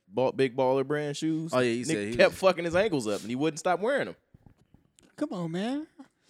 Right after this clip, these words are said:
Speaker 3: I gotta put on for the brand.
Speaker 1: No, you don't. It ain't gonna be no brand, nigga.
Speaker 2: Yeah.
Speaker 1: You can't hoop.
Speaker 2: That nigga regretted that shit. That nigga, you know what I'm saying? That's what happened when your dad try to guide you, but he don't really know what the fuck he doing either.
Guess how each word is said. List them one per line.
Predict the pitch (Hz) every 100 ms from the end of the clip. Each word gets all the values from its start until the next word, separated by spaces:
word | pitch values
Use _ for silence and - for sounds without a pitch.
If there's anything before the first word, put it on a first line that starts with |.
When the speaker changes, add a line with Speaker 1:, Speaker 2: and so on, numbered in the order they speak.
| - - - -
Speaker 3:
I | 277
gotta | 208 220 214
put | 208 196
on | 208 202
for | 214
the | 175
brand. | 214 370 359 453 - _ _ _
Speaker 1:
No, | 147 220
you | 240 233
don't. | 254 208 - - - -
It | 208
ain't | 196
gonna | 185
be | 156 294
no | 233 170
brand, | 139 151 135 131
nigga. | 180 233 262 _ 95
Speaker 2:
Yeah. | 92 95
Speaker 1:
You | 190 185
can't | 180 151
hoop. | 320 302 _ _ -
Speaker 2:
That | 117
nigga | 107 104
regretted | 95 113 107 101
that | 107 92
shit. | 92 78 80
That | 101 110
nigga, | 98 92 92 90
you |
know | 110
what | 110
I'm | 98
saying? | 117 113
That's | 131
what | 139
happened | 143 117 113
when | 113
your | 113
dad | 110 143 143 131 117
try | 147 135
to |
guide | 127 147 139 135
you, | 123
but | 127
he |
don't | 170 147
really | 160 151
know | 156
what | 147
the |
fuck | 139 170 151
he | 147
doing | 170 175 165
either. | 175 175 175